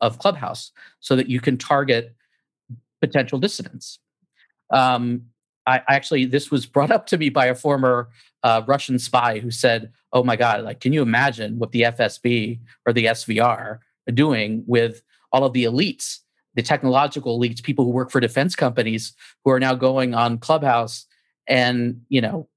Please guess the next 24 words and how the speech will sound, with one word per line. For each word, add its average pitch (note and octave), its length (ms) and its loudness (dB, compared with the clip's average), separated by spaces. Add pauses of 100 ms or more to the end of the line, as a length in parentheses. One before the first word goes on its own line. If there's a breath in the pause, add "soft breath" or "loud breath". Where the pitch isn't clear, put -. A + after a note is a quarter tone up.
(140)
for C#3 160 2
all D#3 160 2
sorts F3+ 340 -2
of B2+ 120 -2
different A#2 260 -2
reasons." A#2+ 400 -2 (300 loud breath)
So, C#3+ 340 0 (420)
um, B2+ 440 0 (200)
w-, D#3+ 220 -2
one B3 140 4
of F4 120 -4
the F3+ 100 2
reasons, C3+ 500 0
just D3 220 -4
get, F3 200 0 (460)
to C3 320 2
move E3+ 220 0
this F3 140 0
back D#3 280 0
into D3 80 -4
what G#2 100 -4
Lucy C#3 240 0
was A#2 140 0
saying, A#2 320 -2